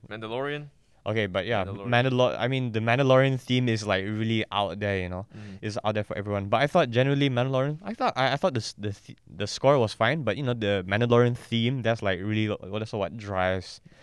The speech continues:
Speaker 2: Mandalorian. But this one,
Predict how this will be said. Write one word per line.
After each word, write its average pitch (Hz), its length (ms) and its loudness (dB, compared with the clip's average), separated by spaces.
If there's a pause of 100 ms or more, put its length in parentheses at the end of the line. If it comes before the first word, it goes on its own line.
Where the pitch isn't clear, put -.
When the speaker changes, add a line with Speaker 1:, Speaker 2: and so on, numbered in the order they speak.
(280)
Speaker 2:
Mandalorian. 95 520 -2 (640)
But 92 260 -4
this 101 240 -4
one, 90 300 -2